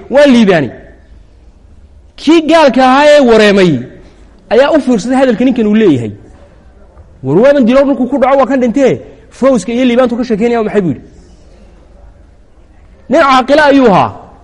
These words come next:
Aad buu uga fikiro, wuxuu yidhi, "Waxa hubaale in waxaanan anugu arkayn iyo waxaanan rumaysnayn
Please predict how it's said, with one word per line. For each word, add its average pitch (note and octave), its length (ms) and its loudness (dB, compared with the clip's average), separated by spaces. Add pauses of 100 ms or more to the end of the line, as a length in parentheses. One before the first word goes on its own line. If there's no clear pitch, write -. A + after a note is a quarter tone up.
(520)
Aad D4+ 220 2
buu D#4 120 0
uga D4 120 2
fikiro, C4+ 300 -2
wuxuu A#3+ 140 -2
yidhi, A#3+ 220 -2
"Waxa B3 160 -2
hubaale A#3+ 480 0
in C4 140 -4
waxaanan B3+ 460 0
anugu B3+ 240 0
arkayn A3 500 -2 (1200)
iyo A#3 240 2
waxaanan C#4 500 0
rumaysnayn A#3+ 520 0